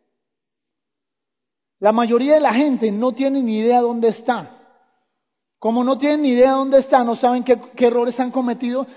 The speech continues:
simplemente no echan para adelante. Y si suben y bajan es porque, pues ahí vamos. ¿Cuál es la idea? Que usted por lo menos sea consciente con ese entrenamiento.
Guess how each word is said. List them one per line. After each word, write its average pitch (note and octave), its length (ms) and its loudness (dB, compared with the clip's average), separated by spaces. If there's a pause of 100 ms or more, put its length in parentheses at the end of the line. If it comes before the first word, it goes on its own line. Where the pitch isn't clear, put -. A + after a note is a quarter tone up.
(160)
simplemente C4+ 600 -4
no C4+ 100 -4
echan C4+ 240 -4
para G#3 200 -8
adelante. F#3+ 500 -6 (580)
Y B3 140 -4
si A3+ 140 -4
suben C#4+ 360 -2
y B3+ 100 0
bajan C4+ 460 0
es G#3+ 140 2
porque, - 920 -8 (520)
pues F3 180 -8
ahí C4 100 -2
vamos. D4 300 -6 (1400)
¿Cuál F#3 120 0
es G#3 100 -2
la G#3+ 100 -4
idea? G#3 340 -4
Que - 140 -14
usted F3+ 220 -8
por G#3+ 160 -6
lo F#3+ 100 -4
menos F#3 240 -10
sea G3+ 220 -6
consciente F#3 580 -10
con D#3+ 140 -14
ese D#3 160 -16
entrenamiento. C#3 640 -16